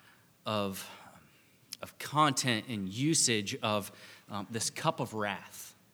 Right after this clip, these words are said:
this cup of judgment, this cup of, "What is my portion?"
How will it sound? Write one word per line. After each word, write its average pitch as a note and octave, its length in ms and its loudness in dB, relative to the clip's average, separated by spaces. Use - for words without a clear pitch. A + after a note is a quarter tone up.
this - 200 0
cup - 280 0
of G#2+ 180 -4
judgment, F#2+ 720 -2
this A#2 220 2
cup D#3 340 2
of, A2+ 320 6
"What D#3 140 4
is D#3+ 120 2
my A#2+ 140 2
portion?" C#3 580 -2